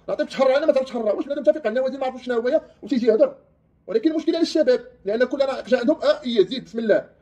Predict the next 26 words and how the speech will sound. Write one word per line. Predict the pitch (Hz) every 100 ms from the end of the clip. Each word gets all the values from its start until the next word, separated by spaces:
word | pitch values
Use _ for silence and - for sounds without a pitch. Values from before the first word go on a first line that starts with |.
| -
كل | 262
واحد | 285 208
جات | 247
يضرب، | 269 285
بسم | - 220
الله. | 190 175 -
وهادو | 233 392 403
دابا | 381
اللي | 339
كيردوا | 311 226 254
ليا | 311 359 - _ -
راه | 427 285
منهم، | 381 349 330 247
انا، | 269 311 240
انا | 277
عندي | 262 277
مقاطع | 262 269 262 175
منهم، | 226 285 214
عندي | 208
مقاطع | 247 247 254 190
سيطهم | 226 220
لي | 240
بزاف | 175 277
الشباب، | - 233 339
وكانت | 254 311 -
عندي | 254 208